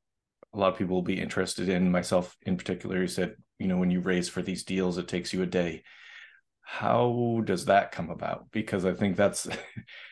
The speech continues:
Speaker 1: certainly,
Speaker 2: can
Speaker 1: uh, not the norm.
Speaker 2: Can you hang with me one second? I'm just gonna adjust my screen and just realize
Speaker 1: Sure.
Speaker 2: it wasn't H D. Is that okay?
Speaker 1: Yeah.
Speaker 2: Sorry about that.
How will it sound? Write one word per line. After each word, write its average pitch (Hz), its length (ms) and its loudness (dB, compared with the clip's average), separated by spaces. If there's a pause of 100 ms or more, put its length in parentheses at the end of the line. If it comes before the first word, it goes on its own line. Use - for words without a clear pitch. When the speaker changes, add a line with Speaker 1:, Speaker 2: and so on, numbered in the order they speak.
(140)
Speaker 1:
certainly, 113 680 6
Speaker 2:
can 104 60 -6
Speaker 1:
uh, 98 240 -4
not 110 300 6
the 101 60 4
norm. 90 420 -2 (440)
Speaker 2:
Can 156 140 2
you 170 60 4
hang 135 160 2
with 127 160 2
me 113 60 2
one 98 140 2
second? 95 220 0
I'm 98 100 2
just 104 140 -6
gonna 80 140 0
adjust 78 320 -6
my 73 100 -6
screen 76 360 -6
and 76 80 -6
just 78 200 -8
realize 76 160 -2
Speaker 1:
Sure. 139 80 4
Speaker 2:
it 73 100 -2
wasn't 78 220 -8 (140)
H - 140 -10
D. 73 60 0
Is 80 100 0
that 80 120 0
okay? 92 220 0 (400)
Speaker 1:
Yeah. - 60 -8
Speaker 2:
Sorry 73 140 8
about 67 200 6
that. - 280 8